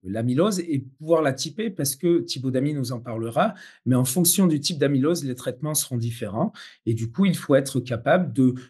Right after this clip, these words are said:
une fois qu'on a confirmé qu'il s'agit bien d'une amylose, de dire de quel type d'amylose il s'agit.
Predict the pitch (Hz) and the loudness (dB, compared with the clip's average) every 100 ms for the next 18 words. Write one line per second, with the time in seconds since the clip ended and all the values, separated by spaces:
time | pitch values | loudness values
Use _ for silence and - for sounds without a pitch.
0 | _ 120 - - 143 120 117 135 147 - | _ -4 2 0 0 -4 -4 -4 -2 -2
1 | 151 147 135 - 120 120 127 127 120 110 | -2 -4 -4 -2 -2 -2 -4 -6 -4 -2
2 | 110 175 139 120 151 127 120 160 143 185 | 0 2 0 -2 -4 -6 -2 -2 -2 -2
3 | 151 143 143 151 135 - 110 95 | 0 2 0 -2 -4 -6 -8 -12